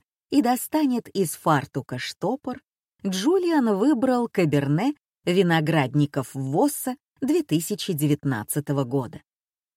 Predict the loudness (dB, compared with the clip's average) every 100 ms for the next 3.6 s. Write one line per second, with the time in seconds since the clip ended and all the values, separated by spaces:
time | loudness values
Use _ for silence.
0 | _ -6 -2 2 2 2 0 0 2 0
1 | -2 -4 -2 -2 0 0 2 0 2 0
2 | -2 -8 -6 -8 -4 -4 0 0 2 0
3 | -2 -2 -2 -4 -8 -12